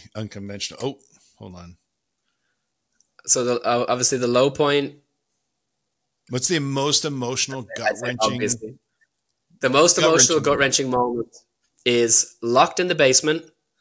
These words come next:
Speaker 2: Morgan has just had the i-, incident with the alien where he's now had an asthma attack. He's locked in the basement. They don't have the inhaler anymore. And so he,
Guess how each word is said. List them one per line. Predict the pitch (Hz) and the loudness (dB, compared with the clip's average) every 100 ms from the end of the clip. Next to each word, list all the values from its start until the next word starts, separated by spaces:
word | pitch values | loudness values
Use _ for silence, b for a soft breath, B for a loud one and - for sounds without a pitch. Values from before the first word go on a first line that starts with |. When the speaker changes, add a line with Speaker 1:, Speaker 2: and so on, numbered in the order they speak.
| _ _ _ | _ _ _
Speaker 2:
Morgan | 123 131 147 156 170 175 175 - | -4 2 4 4 4 2 -4 -6
has | 147 139 135 131 127 | 0 2 4 2 0
just | - 139 135 131 - - - | 2 2 4 4 4 2 0
had | 135 127 123 | 2 2 2
the | 131 131 131 | -2 -2 -2
i-, | 131 | 0
incident | 143 156 156 151 | 0 2 2 0
with | 143 139 | 0 -2
the | 139 | 2
alien | 131 127 127 123 123 | 2 2 0 -2 -4
where | 120 120 | -2 0
he's | 117 117 | 0 -2
now | 127 120 | -2 0
had | 120 | 0
an | 123 | 2
asthma | 135 - 127 | 2 2 0
attack. | 120 120 120 - - B B B - | 0 0 -2 -4 -16 B B B -6
He's | 123 113 | 0 0
locked | 120 131 143 | 4 2 2
in | 151 | -2
the | 135 | -2
basement. | 131 127 - 123 117 | 0 0 0 -4 -2
They | 120 117 | -2 0
don't | 131 139 - | 0 2 0
have | 147 135 123 - | 0 0 0 -2
the | 123 120 | 0 0
inhaler | 117 117 123 120 113 | -2 0 2 2 0
anymore. | 110 107 107 107 107 B B B B - | -2 -4 -2 -2 -4 B B B B -4
And | 113 107 | 0 2
so | 123 110 | 2 0
he, | 107 123 | -2 -6